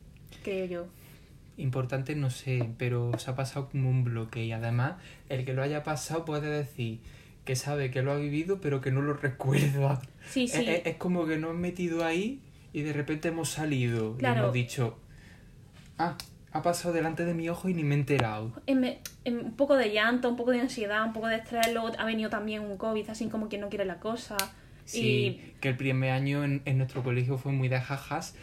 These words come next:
Speaker 2: pero en el segundo nos hemos querido matar.
Speaker 1: Y pues nada, así un poco así. Entonces, claro, como que sí y no, pero bueno, ya está. Ha sido guay, en parte, ha sido un poco estresante en otra, en una gran mayoría de parte.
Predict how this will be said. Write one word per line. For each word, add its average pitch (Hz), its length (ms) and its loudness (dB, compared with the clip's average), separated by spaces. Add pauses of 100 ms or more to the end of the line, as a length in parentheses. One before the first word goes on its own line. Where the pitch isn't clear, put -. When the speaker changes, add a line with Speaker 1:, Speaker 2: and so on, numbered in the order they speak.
(220)
Speaker 2:
pero 127 180 2
en 127 100 4
el 123 80 4
segundo 120 540 0
nos 127 120 0
hemos 123 180 0
querido 120 320 -4
matar. 117 380 -8 (260)
Speaker 1:
Y 262 100 0
pues 226 200 -2
nada, 185 220 0
así 220 160 -6
un 220 80 0
poco 220 140 -2
así. 220 380 -4
Entonces, 214 420 -2
claro, 185 300 -2 (400)
como 233 240 -2
que 214 120 -4
sí 285 440 0
y 208 40 -2
no, 185 220 -4 (140)
pero 208 200 0
bueno, 185 280 -2 (400)
ya 240 120 4
está. 175 200 -4
Ha - 180 -4
sido 254 220 4
guay, 220 240 4 (160)
en 240 160 -2
parte, 247 420 -2
ha 240 80 -2
sido 240 380 2
un 240 160 0
poco 233 140 0
estresante 220 520 -6
en 226 120 -4
otra, 220 280 -6
en 233 180 0
una 240 220 0
gran 220 220 0
mayoría 208 320 0
de 190 80 0
parte. 247 360 -4